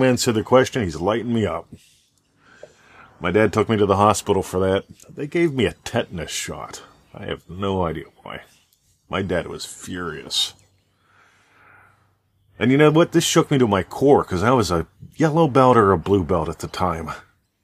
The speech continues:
And Oopie just took me right out. He was a big old fat mugger. And you know what? I never forgot that. But I did revise it.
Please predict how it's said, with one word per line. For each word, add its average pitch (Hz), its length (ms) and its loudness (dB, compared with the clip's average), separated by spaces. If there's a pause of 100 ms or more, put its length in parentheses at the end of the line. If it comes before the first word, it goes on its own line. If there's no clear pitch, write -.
(1160)
And 104 140 0
Oopie 117 300 4
just - 200 -12
took 139 220 2
me 76 140 -4
right 95 320 4
out. 90 300 2 (180)
He 101 80 -8
was 98 120 -10
a 80 80 -6
big 80 440 0
old 104 280 4
fat 98 360 -8
mugger. 90 480 -6 (680)
And 92 220 -8
you 98 60 -4
know 104 120 0
what? 120 260 2 (1600)
I 92 100 -6
never 90 300 -4
forgot 98 460 -8
that. - 240 -16 (1400)
But 92 100 -2
I 92 60 0
did 120 240 0
revise 113 560 -2
it. - 240 -18